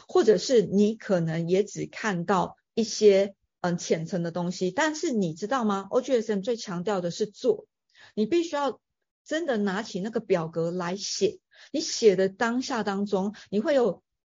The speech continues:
不断的去反复推敲，你为什么要这样说？你为什么要去，你为什么定这个目标？你为什么要定这样的一个愿景？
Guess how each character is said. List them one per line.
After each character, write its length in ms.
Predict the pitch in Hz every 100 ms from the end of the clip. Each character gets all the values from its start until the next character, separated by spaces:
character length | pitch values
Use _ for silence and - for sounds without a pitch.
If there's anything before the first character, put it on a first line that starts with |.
| _
不 140 | 262
断 400 | 285 - 370 262
的 160 | 220 202
去 500 | 196 - 269 226 160
反 200 | - 170
复 160 | 185 254
推 220 | - 220
敲， 180 | 220 220
你 140 | 190
为 160 | - 269
什 100 | 190
么 60 | 170
要 120 | 185
这 120 | 196
样 180 | 185 175
说？ 460 | - 185 170 165 _ -
你 80 |
为 120 | 185 294
什 100 | 170
么 80 |
要 140 | 190 208
去， 340 | - 220 180 _ _
你 140 | 190 196
为 120 | 269
什 80 | 180
么 60 |
定 180 | 170 214
这 80 | 190
个 80 | 185
目 220 | 185 185
标？ 320 | 185 170 170
你 120 | 175
为 140 | 175 240
什 160 | -
么 140 | 160 170
要 200 | 208 180
定 240 | 208 175
这 120 | 196
样 120 | 196 170
的 60 |
一 40 | 165
个 100 | 165
愿 320 | 196 175 160
景？ 180 | 156